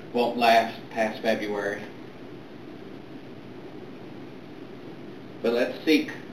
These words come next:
the one whose promises have always been fulfilled. If you want better health, seek the healer.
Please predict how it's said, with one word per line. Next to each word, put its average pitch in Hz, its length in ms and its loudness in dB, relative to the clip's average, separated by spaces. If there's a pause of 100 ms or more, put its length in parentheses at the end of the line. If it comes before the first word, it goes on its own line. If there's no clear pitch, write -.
(140)
the 120 120 6
one 117 400 4
whose 110 240 -2
promises 120 720 2 (520)
have 110 120 0
always 110 300 6
been 101 280 -2
fulfilled. - 340 -6 (2500)
If - 80 -2
you 123 80 8
want 123 240 4
better 120 260 4
health, 117 460 4 (600)
seek 120 240 -2
the 92 100 0
healer. 107 240 -4